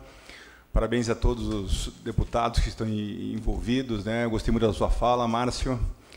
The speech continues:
Thiago também, entendi o que a Defensoria pode fazer. Pira já conheço, já está imerso aí nessa, nessa, com esta bandeira, né? Já, inclusive, efetivando algumas leis.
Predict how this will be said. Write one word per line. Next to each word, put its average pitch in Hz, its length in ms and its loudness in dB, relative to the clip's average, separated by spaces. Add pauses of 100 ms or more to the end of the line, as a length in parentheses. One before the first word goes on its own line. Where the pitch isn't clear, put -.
(140)
Thiago 120 360 4
também, 120 580 4 (320)
entendi 113 400 4
o 123 80 6
que - 80 2
a 110 40 4
Defensoria 107 580 2
pode 104 240 2
fazer. 117 460 0 (560)
Pira 139 220 8
já 123 120 8
conheço, 131 420 6
já 120 140 6
está 123 480 6
imerso 113 640 4
aí 117 140 4
nessa, 104 640 0
nessa, 110 400 -2
com - 100 4
esta 117 180 0
bandeira, 120 520 6
né? 123 260 0 (100)
Já, 117 320 0
inclusive, 113 440 0
efetivando 113 560 0
algumas 101 320 -4
leis. 139 500 -4